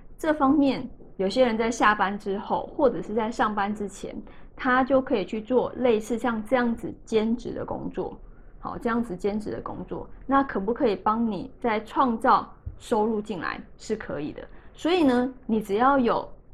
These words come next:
驾照，好，不管是汽车或是机车驾照，都可以运用你这方面的技术来帮你增加收入。好，所以，嗯，我觉得一技之长，真的每一个人都要去培养。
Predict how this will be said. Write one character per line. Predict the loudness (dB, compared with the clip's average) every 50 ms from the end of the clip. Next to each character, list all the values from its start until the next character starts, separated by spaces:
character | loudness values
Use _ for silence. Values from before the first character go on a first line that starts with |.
| -18 -8
驾 | 0 2 4 4 4 2 0
照， | 2 4 4 4 4 2 -4 -12 -18 -10
好， | -8 -6 -6
不 | -4 -2 0
管 | 0 0 0 -2
是 | -4 -6 -8
汽 | -6 -2 -2 -2 -2
车 | -2 -4 -2
或 | 0 0
是 | 0 0 -2
机 | -4 -6 -6
车 | -4 -4 -4 -4
驾 | -2 -4 -6 -6
照， | -4 -4 -4 -4 -4 -8 -14 -14 -16 0 6
都 | 8 8 8 6
可 | 2 -2 0 2 2
以 | 2 2 2 4
运 | 4 6 6 6 6
用 | 6 4 4 2 -2
你 | -4 -4 -4 -2 2
这 | 2 2 2
方 | 2 2 2
面 | 2 2 2
的 | 0 -4
技 | -6 -6 -6 -4 -4
术 | -4 -4 -4 -4 -4 -2
来 | -2 -2 -2
帮 | -2 -2 -2 -2 -2 -2
你 | -4 -4
增 | -4 -6 -6 -4
加 | -4 -6 -6 -6
收 | -6 -6 -6 -6 -6 -4
入。 | -4 -4 -6 -6 -10 -14 -18 -20 -20 -18 -18 -18 -18 -18 -20 -18 -18 -14
好， | -8 -6 -6 -6 -6 -8 -12 -16 -12 -2
所 | 2 2
以， | 4 4 2 0 -4 -8 -14 -16 -18 -18 -18 -14 -10 -8
嗯， | -6 -4 -4 -4 -2 -2
我 | 0 2
觉 | 6 6 6
得 | 6 6 2 0
一 | -2 -6 -4
技 | -2 -2 -2 -2
之 | -2 -2 -4 -4
长， | -4 -4 -6 -6 -6 -8 -10 -6 -2
真 | 0 0 2 0
的 | 0 -2 -2
每 | -4 -6 -6 -6
一 | -6 -4
个 | -4 -4
人 | -4 -4 -6 -6
都 | -4 -4
要 | -4 -4 -6
去 | -6 -6 -8 -8
培 | -8 -8 -8 -8 -6
养。 | -6 -6 -6 -6